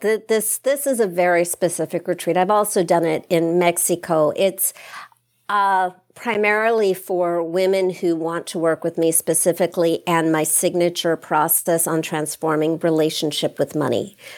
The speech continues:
which is called Financial Alchemy. That's what I'm world famous for.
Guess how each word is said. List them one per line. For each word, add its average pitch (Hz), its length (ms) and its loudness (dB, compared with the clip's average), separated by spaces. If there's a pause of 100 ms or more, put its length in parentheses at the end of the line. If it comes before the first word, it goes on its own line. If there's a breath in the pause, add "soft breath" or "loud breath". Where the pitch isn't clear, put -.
(160 loud breath)
which 175 240 0
is 165 160 0
called 156 260 2
Financial 156 560 0
Alchemy. 147 360 2
That's 202 340 0
what 190 140 4
I'm 156 180 2
world 151 320 2
famous 139 480 -2
for. - 320 -2